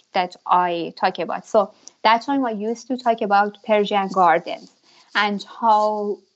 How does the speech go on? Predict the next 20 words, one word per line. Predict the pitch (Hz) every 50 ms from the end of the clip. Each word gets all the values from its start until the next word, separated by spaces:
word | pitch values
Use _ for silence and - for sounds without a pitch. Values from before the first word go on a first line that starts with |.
| - - -
what | 208 190 202 214 214 208 202 - - - _ _ _ -
I | 196 185 185 185 - _ -
paint | - 220 208 196 190 185 180 -
is | 196 202 202
related | 190 190 185 180 196 202 190 196 - 165 -
to | - 196
Persian | - 196 175 160 156 - 107 90 95
garden. | - - 170 - - - 240 - _ - - - - -
And | - 208 214 208
none | 208 214 220 226 233
of | 233 233 226 -
my | 220 202 196
faculty | - - 202 202 202 - 214 214 208 220 208
really | 196 202 202 196 196 196 190 202
knew | 196 196 190 190 190 190
what | 190 190 196 190 185 -
Persian | - 202 190 185 185 185 175 175 175
garden | 180 170 170 175 180 170 156 -
is. | - 113 95 - _ _ _ _ _ _
So | _ - - 196 165 -